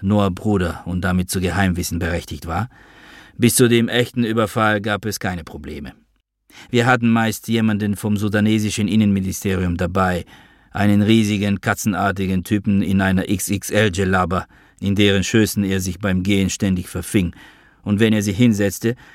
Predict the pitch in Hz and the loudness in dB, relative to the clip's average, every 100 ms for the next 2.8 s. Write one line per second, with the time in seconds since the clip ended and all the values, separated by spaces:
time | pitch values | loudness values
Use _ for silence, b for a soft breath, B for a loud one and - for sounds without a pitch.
0 | B B 101 110 - 107 - 107 - 92 | B B -2 -2 0 -2 0 -6 -4 -4
1 | 104 101 104 95 113 87 110 98 107 95 | -2 -2 -2 -2 -2 0 0 0 -2 -4
2 | 135 95 - 104 101 95 98 | -4 -4 -4 -2 0 0 0